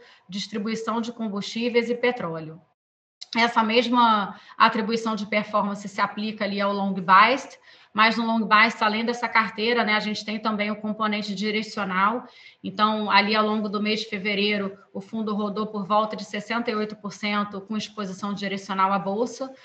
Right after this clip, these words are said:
e tinha também uma exposição de aproximadamente treze por cento em bolsa americana. Vou passar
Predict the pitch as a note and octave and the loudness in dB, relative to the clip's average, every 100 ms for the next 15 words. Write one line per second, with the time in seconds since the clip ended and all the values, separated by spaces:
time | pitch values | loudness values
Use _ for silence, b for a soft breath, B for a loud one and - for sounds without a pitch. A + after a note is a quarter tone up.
0 | B - A3 - A#3 A#3+ A#3 G#3 G#3+ A3 | B -8 -6 -4 -4 -2 0 2 0 -2
1 | - A3 G#3 G3 G#3+ G#3 G#3+ G#3+ B B | -6 -8 -8 -8 -4 -2 -2 -8 B B
2 | _ F#3 G#3+ G#3+ G#3+ G#3 G#3 G#3+ G#3 G#3 | _ -4 -2 -2 -2 0 0 0 -2 -4
3 | - - - G#3+ G#3+ G#3+ G3 - G#3 G#3 | -8 -10 -4 -4 -4 -8 -14 -8 -4 -2
4 | G#3+ G3+ G#3 A3 G#3 A3+ A3 D#3+ D#3 D#3+ | -2 -4 -4 -4 -4 -4 -6 -8 -10 -14
5 | _ _ _ _ _ _ _ - - G3+ | _ _ _ _ _ _ _ -20 -10 4
6 | A#3+ B3 B3 - A#3 A#3 A#3 | 6 10 8 8 8 8 6